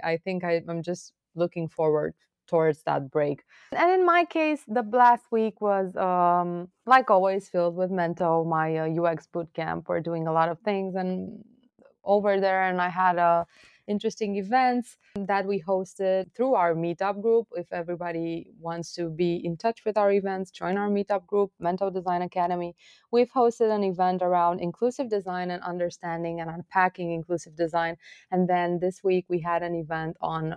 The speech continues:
uh, extended reality in U X design, uh, designing for A R, for V R, and three D design. So, and I just had, like, this week, I think the highlight for me was when, um, our first student, um, Akiko, she comes from Japan.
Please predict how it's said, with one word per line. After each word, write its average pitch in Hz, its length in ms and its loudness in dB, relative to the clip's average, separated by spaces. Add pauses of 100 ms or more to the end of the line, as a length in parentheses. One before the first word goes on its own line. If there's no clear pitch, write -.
uh, 156 360 -4 (320)
extended 208 560 0
reality 180 600 0 (160)
in 170 240 -2
U 175 140 0
X 170 220 -2
design, 214 460 -4 (320)
uh, - 60 -16
designing 175 460 -2
for 165 180 2
A 175 160 4
R, 170 360 2
for 165 160 -2
V 165 200 -2
R, 160 320 0
and 151 180 -12
three 175 160 -4
D 170 120 -4
design. 175 380 -4
So, - 100 -6 (360)
and 208 420 4
I 208 160 6
just 254 340 6
had, 208 360 6
like, 190 360 4
this 190 240 -4
week, 196 340 0 (100)
I 175 160 -2
think 190 180 -2
the 185 80 0
highlight 185 420 2
for 170 220 -2
me 160 220 -4
was 165 200 -2
when, 156 300 -4
um, 156 540 -6
our 160 100 0
first 381 320 -4
student, 185 560 0
um, 165 640 0
Akiko, 180 720 -2
she - 100 -12
comes 180 240 -10
from 180 200 -6
Japan. 170 460 -6